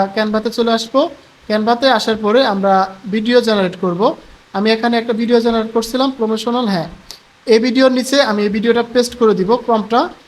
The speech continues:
দেওয়ার পরে আমাদের যে প্রম্পট রয়েছে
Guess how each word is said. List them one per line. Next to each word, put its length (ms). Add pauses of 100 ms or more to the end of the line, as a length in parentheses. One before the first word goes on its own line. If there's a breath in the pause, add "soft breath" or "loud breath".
(160)
দেওয়ার 220
পরে 280 (1800)
আমাদের 380
যে 140
প্রম্পট 380
রয়েছে 300